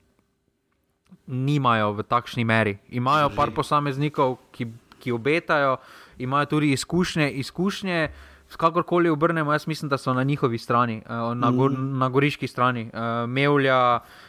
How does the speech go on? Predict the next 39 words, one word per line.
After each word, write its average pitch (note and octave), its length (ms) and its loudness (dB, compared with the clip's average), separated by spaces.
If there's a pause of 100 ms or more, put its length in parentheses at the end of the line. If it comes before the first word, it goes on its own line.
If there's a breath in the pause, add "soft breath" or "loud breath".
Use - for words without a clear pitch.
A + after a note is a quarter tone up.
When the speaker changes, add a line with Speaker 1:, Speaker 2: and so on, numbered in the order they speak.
Speaker 1:
eh, - 80 -14 (160)
Širok, C3 760 2
Velikonja, C3 680 -2
to C3+ 120 -4
so B2+ 100 -14
vsi C#3+ 160 -6
izkušeni C#3 500 0
igralci, B2+ 480 0
eh, - 720 -12
ki - 140 -10
so B2 140 -4
dali C3+ 220 2
že C3 120 0
ogromno C3+ 420 2
slovenskemu C3+ 520 -2
nogometu, C#3 360 -2
ki - 120 -10
so A#2+ 140 -6
že B2+ 140 2
bili D#3+ 240 2
v D#3 80 2
takšni D3+ 320 0
situaciji, C3+ 520 -2
tudi C3+ 240 -2
navsezadnje B2+ 640 0 (340 loud breath)
sploh C#3 240 -2
Velikonja, C3 720 2
eh, - 120 -20 (400)
ki - 140 -12
so - 120 -10
tudi D3 180 2
otroki D3 340 2
kluba, C#3 500 0
razumejo, B2+ 640 0
zakaj A#2+ 280 0
se C3 140 -4
gre B2+ 180 2
v C3 120 0
Gorici B2 420 0